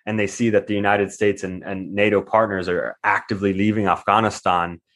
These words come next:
it doesn't quite make sense for them to begin to militarily engage with them. Um, why, why would they risk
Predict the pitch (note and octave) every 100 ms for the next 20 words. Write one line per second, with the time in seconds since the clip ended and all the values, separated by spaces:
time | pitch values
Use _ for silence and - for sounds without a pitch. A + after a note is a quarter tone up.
0 | _ _ - A2+ C#3+ C#3 A#2+ C3 A#2+ A2
1 | G#2 - A2 G#2+ - G2+ G2 G2+ G2+ G2
2 | G#2 G2 G2 G2 G2+ F#2+ - G2+ G2 F#2
3 | F2+ G2+ A#2 A2+ G2 E2+ D2+ D2 - -
4 | _ _ - G2+ F#2 F#2 A#2+ A2+ A2 G#2
5 | F#2+ _ _ A2+ B2+ B2+ B2+ A#2 A2+ G2
6 | G2 A#2 - -